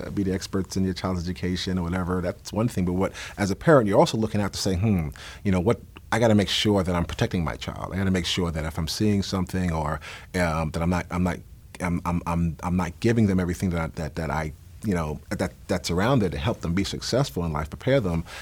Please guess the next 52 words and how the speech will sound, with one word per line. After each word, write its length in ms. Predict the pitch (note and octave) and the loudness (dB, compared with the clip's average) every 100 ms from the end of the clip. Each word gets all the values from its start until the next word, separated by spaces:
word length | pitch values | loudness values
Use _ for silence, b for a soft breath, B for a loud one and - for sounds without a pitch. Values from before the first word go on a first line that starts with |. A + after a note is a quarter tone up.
| B | B
then 160 | - F2+ - | 0 0 2
I 100 | G2 | 2
gotta 160 | F#2 | 2
do 180 | D2+ F#2 | 4 4
something 360 | - E2+ E2 D#2 | 6 2 0 -4
about 240 | C2 C#2 | -4 -6
it 80 | - | -6
to 60 | |
change 400 | - F#2+ E2+ D2 | -4 -2 -2 -2
that." 280 | - - - B B B | -6 -6 -6 B B B
And 180 | - F2+ | 0 2
so, 460 | - G#2 F#2+ F2+ E2+ | 4 4 6 4 2
you 80 | D3 | 4
know, 240 | C3 F#2+ - | 4 4 2
I 80 | |
mean, 120 | A#2 A2+ | 0 2
a 40 | |
lot 200 | G#2+ D3 | 6 6
of 60 | F3+ | 6
the 60 | |
systems 460 | C#3 - E3+ - A#2 | 2 2 2 4 2
that 120 | A2 | 2
are 80 | F#2 | 2
set 300 | - - G2+ | 2 2 2
up, 220 | F2+ D2+ - - F#2 | 2 -2 -10 -8 -2
you 80 | |
know, 200 | E2+ E2 | 0 0
whether 220 | E2+ G2 G2 | 0 0 0
it's 100 | - | -2
the 60 | |
school 300 | - - G#2+ | -4 0 0
system, 640 | - G2+ - F#2+ F2 F2 - B B - | 2 0 0 0 2 0 -2 B B -6
the 100 | D#2+ | -6
curriculums, 920 | - G#2 G2+ - G2 F#2 F2+ F2 - B B - | 0 2 2 4 2 4 2 2 -2 B B -10
the 80 | |
publishing 500 | - A#2 G#2 G2+ G2+ | -2 2 2 4 4
industry, 640 | F#2+ F#2 F2 - F#2 F2 E2 | 4 4 2 0 2 2 2
what 240 | E2+ F#2 | 2 2
books 180 | G#2+ G#2 | 0 0
get 200 | - - | -2 -4
published, 580 | - F#2 E2+ F2+ F2 - | -2 -2 0 -2 -2 -2
and 200 | E2+ E2 | -2 0
what, 160 | G2+ - - | 0 -2 0
what 380 | F2+ F2 G#2 | 0 2 0
gets 180 | G2 - | 0 0
normalized 720 | E2+ F2+ F#2+ F2+ D#2+ D#2 D#2 | 2 4 4 4 2 2 0
as 140 | E2+ D2+ | -4 -2
imagery 400 | F#2 F2 D#2+ D#2 | 0 0 0 -2
for 140 | - | -2
in 80 | E2 | -2
our 100 | E2 | 0
society, 600 | - - D#2+ D#2+ D2+ D#2 | 0 0 0 0 -2 -6